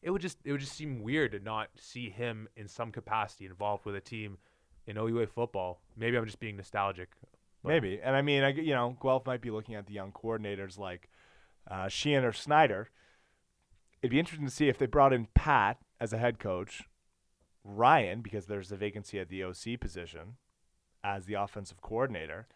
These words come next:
Speaker 2: and then let Pat groom Wa-, Ryan one final time to take over that job in a couple years.
Speaker 1: Yeah.
Speaker 2: That'd be kind of interesting.
Speaker 1: And it, it
Speaker 2: Some good continuity there, possibly.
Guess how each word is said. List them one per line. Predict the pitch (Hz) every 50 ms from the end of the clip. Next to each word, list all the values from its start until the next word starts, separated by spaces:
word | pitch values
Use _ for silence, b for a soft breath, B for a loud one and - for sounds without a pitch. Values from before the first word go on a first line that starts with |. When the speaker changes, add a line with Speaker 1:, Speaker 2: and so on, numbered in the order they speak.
| b b b b b b b -
Speaker 2:
and | 117 117
then | 120 117 120 117 110 104 104 104
let | 110 110 104 104 - -
Pat | - 107 110 104 85 - _ -
groom | - 110 110 117 110 104
Wa-, | 101 104 110 110 120 98
Ryan | 110 113 120 123 117 113 107 104 101
one | 101 101 101
final | - - 104 101 95 92
time | - - 120 117 113 104 92 90 90 95 _ _ -
to | - 92
take | - 104 98 90
over | 101 95 92 95
that | 95 92 90
job | 85 101 95 87 87 85
in | 87 87
a |
couple | 82 - 85 - 85
years. | 90 104 113 - - - - - _ -
Speaker 1:
Yeah. | - 104 104 95 b b b b b
Speaker 2:
That'd | - - 143
be | 147
kind | - 123 104
of | 87
interesting. | 80 78 80 80 - - 82 85 101 - _ _ _ _ _ -
Speaker 1:
And | - 127
it, | 139 156 147 -
it | 147 147 147
Speaker 2:
Some | 135 127
good | 117 120 104 -
continuity | 113 107 104 101 98 98 98 95 95 92
there, | 92 90 90
possibly. | - 90 85 85 - - - 95